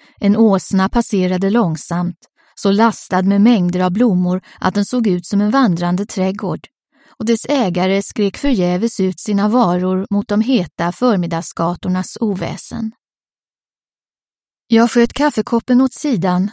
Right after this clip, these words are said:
drog åter ett bloss på cigaretten och tog upp brevet. Jag började läsa det jag skrivit.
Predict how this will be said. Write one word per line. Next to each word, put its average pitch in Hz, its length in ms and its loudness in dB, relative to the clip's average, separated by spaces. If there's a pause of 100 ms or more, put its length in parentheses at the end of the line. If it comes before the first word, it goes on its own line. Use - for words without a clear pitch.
drog 202 340 2
åter 214 320 2
ett 233 120 -2
bloss 180 380 -4
på 180 80 -4
cigaretten 185 800 -2
och 220 160 0
tog 269 160 2
upp 180 200 0
brevet. - 440 -10 (880)
Jag 196 140 4
började 180 300 4
läsa 190 420 -2
det 170 120 -4
jag 160 140 -8
skrivit. 185 680 -6